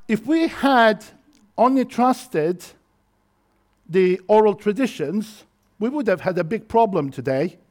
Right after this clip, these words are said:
I don't think we would have been sitting here discomfortably, agreeing on everything based on the Bible, and live as, um, Christians. So, it's in the same way. We believe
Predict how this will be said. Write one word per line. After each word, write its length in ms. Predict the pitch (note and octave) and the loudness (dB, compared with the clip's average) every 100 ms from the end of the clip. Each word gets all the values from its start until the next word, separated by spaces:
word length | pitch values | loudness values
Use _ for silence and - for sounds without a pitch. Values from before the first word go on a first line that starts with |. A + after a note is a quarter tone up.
| _ _ _ | _ _ _
I 120 | - | -4
don't 180 | G#3+ D4 | 0 2
think 160 | B3 G3+ | 0 -2
we 80 | A3+ | -4
would 140 | G#3+ | 0
have 140 | G#3+ | 0
been 160 | G3+ G3 | 0 -4
sitting 360 | - A#3 G#3 F3 | -4 -2 -2 0
here 180 | G3 | -2
discomfortably, 920 | F3 F#3 - G#3+ G#3 D#3+ F3 C#3+ D3+ E3+ - - - - _ _ _ _ _ - | -2 -6 -2 -2 -2 -6 -6 -2 0 -2 -6 -20 -20 -20 _ _ _ _ _ 4
agreeing 640 | G#3 F3+ F#3 D4 D4 A#3 | 4 4 2 4 4 4
on 240 | F#3+ F#3 - | 2 2 2
everything 840 | G#3 G#3+ F3+ - C#3+ D#3 G3 G3 - _ _ _ _ | 2 2 -2 -2 0 2 0 -4 -10 _ _ _ _
based 320 | E3 F3+ F3 | 0 2 0
on 140 | F#3 E3+ | -4 -4
the 100 | D#3 | 0
Bible, 600 | D#3+ D3 C3+ C3+ F3+ G#3 - _ _ _ _ _ _ | 2 2 2 0 -2 -4 -12 _ _ _ _ _ _
and 460 | F#3 F#3+ F#3 F#3+ F3 - _ _ _ _ _ _ _ | 2 4 4 0 -6 -12 _ _ _ _ _ _ _
live 320 | F3 G3 G#3 G3 | 0 4 4 4
as, 380 | G3 F#3+ F3+ - | 2 2 0 -2
um, 180 | F#3 F#3 | -2 -2
Christians. 920 | - C#4+ - - A#3 C#3+ A#2+ - - - _ _ - | -4 -4 -4 -2 0 0 -6 -16 -20 -20 _ _ 2
So, 280 | D4 C#4+ - _ _ _ _ _ | 4 4 -2 _ _ _ _ _
it's 180 | A#3+ A#3+ | -4 -2
in 120 | C4 | -2
the 80 | C#4+ | -4
same 340 | - C4+ C#4+ C#4+ | -2 0 2 4
way. 440 | D#4 E4+ F#3 A#2 - _ _ _ _ _ _ _ _ _ _ _ _ _ | 4 4 2 -6 -14 _ _ _ _ _ _ _ _ _ _ _ _ _
We 160 | G3 A#3+ | -2 0
believe 500 | G#3 F#3+ G#3 B3+ | 2 2 4 2